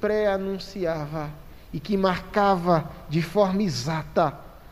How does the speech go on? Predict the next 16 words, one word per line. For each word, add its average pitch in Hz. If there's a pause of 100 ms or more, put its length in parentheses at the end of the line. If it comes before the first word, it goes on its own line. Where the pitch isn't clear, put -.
(100)
a 170
localidade 170
dessa 147
criança. 127 (600)
Os 160
astros 202 (840)
do 160
mundo, 151 (340)
os 180
astros 220 (380)
da 175
natureza 185 (460)
se -
colocou 208
de 185
forma 190